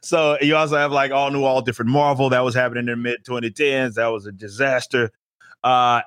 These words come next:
and it just, it, it, and I don't know if it was the combination of people being more enthusiastic about, like, other comic book material, related material, like the movies, Marvel Cinematic Universe, of course, was starting to grow during that, during that time,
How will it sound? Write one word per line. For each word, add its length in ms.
and 360
it 120
just, 500
it, 200
it, 140
and 200
I 80
don't 160
know 160
if 180
it 60
was 140
the 100
combination 680
of 80
people 280
being 240
more 180
enthusiastic 680
about, 220
like, 220
other 180
comic 320
book 220
material, 500
related 540
material, 480
like 180
the 60
movies, 440
Marvel 220
Cinematic 340
Universe, 460
of 140
course, 180
was 80
starting 240
to 60
grow 260
during 220
that, 240
during 160
that 180
time, 380